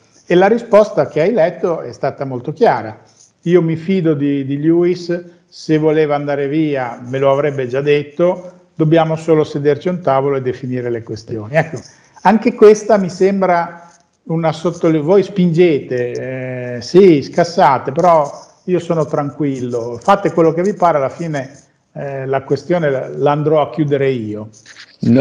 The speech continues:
Speaker 1: O
Speaker 2: ho
Speaker 1: sbaglio?
Speaker 2: bisogno, non ho bisogno di un piano B, mi basta il piano A. D'altra parte <laughs> devo dire che Alonso con questa, eh, nuova giovinezza rassicura sulla, sulla longevità dei piloti, cioè,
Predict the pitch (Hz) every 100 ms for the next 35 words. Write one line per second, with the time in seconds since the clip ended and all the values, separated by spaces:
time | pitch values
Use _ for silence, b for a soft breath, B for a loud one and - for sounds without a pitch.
0 | 135 151 135 135 151 165 165 156 135 131
1 | 139 147 139 143 131 160 151 143 123 123
2 | 107 135 127 123 104 98 85 - _ _
3 | _ _ _ - 117 113 135 139 - 120
4 | 104 131 120 113 95 - - - 214 214
5 | 247 196 104 107 - - 151 - 208 135
6 | 143 110 110 - 131 120 B B B B
7 | - 170 214 147 123 120 - 113 123 123
8 | 120 180 185 - 120 113 120 147 139 -
9 | 127 135 123 123 123 131 170 208 160 135
10 | 131 120 131 120 98 87 - 107 101 131
11 | 156 - b b b b - 147 220 -
12 | 240 - 226 254 233 - 131 127 120 113
13 | 117 - 143 127 120 131 139 147 139 135
14 | - 202 190 135 90 131 185 104 92 -
15 | 98 85 175 110 -